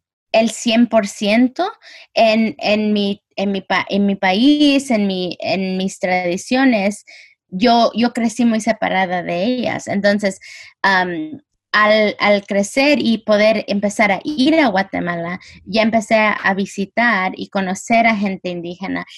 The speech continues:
y conocer y ver, ah, oh, <laughs> yo me hallo con este grupo de gente y esto es lo que yo pienso.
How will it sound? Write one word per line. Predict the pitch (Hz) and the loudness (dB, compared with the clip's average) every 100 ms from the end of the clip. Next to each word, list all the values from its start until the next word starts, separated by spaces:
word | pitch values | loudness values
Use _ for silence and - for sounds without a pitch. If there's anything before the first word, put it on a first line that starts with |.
| - | -10
y | 202 | -8
conocer | - 196 190 202 233 226 - | -2 -2 -2 0 0 0 -2
y | 202 214 | -4 0
ver, | 220 - | 0 2
ah, | 262 330 302 - - - - _ _ _ _ - | 2 4 2 0 -12 -20 -20 _ _ _ _ 2
oh, | 262 359 269 220 - - | 4 6 6 2 -4 -2
<laughs> | 254 - - - | 0 0 -10 -6
yo | 226 269 | 2 6
me | 285 262 | 6 6
hallo | 262 269 269 | 4 4 2
con | 247 233 214 - | 2 2 2 -2
este | - 285 370 - 294 | 2 4 2 0 0
grupo | 220 202 196 185 | 2 0 -2 -2
de | 175 190 | -2 -2
gente | 185 170 175 - - - - - - | -2 -6 -10 -8 -6 -6 -8 -18 -6
y | 233 240 | 0 2
esto | 247 294 - 294 | 4 2 2 0
es | 262 | 0
lo | 214 208 | -2 -4
que | - 196 | -4 -2
yo | 196 | -2
pienso. | 190 180 180 202 - - | -4 -6 -6 -6 -10 -16